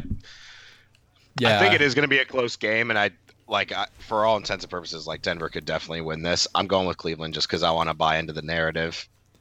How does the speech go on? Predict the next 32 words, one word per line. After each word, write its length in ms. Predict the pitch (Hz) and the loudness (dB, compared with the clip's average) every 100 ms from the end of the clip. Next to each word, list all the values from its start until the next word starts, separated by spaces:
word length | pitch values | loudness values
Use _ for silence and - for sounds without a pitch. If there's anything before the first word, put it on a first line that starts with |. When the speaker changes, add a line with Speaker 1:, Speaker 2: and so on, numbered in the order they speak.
| _ _ _ _ | _ _ _ _
Speaker 1:
Yeah, 320 | 120 117 113 - | 0 0 2 -2
and, 320 | 143 175 175 | 0 2 2
I 140 | 135 | 2
mean, 300 | 147 147 135 | 2 0 0
with 120 | 127 139 | -2 0
how 240 | 147 143 | 4 4
bad 360 | 127 123 120 - | 2 0 -2 -2
Kittle 260 | 117 117 | -2 -2
smashed 360 | 113 117 113 - | -4 -4 -4 -4
them 100 | 120 | -6
last 180 | 120 127 | -4 -4
week, 100 | 120 | 0
I 40 | |
know 220 | 117 110 98 | 0 0 -2
Njoku's 400 | 110 110 107 104 | -6 -2 0 0
not 140 | 101 - | -4 -6
quite 180 | 101 - | -6 -2
Kittle, 400 | 101 107 110 - _ _ - | 0 0 -2 -6 _ _ -8
but, 140 | 101 95 | -4 -2
um, 220 | 90 87 _ - | -4 -8 _ -2
oh, 680 | 196 175 160 151 135 120 | -2 -2 -2 0 0 0
man, 360 | 107 107 101 101 | 0 -2 -2 -2
that 120 | 107 | -2
was 180 | 107 101 | -2 -4
close. 540 | - 107 95 90 - - _ _ - | -2 0 0 -2 -10 -16 _ _ -8
Sorry, 280 | 107 95 | -4 -2
I 120 | 92 95 | -4 -8
distracted 400 | 95 - 95 98 | -6 -6 -6 -4
about 140 | 92 | -8
the 60 | - | -4
play 180 | 98 | -2
there. 200 | 92 92 | 0 -2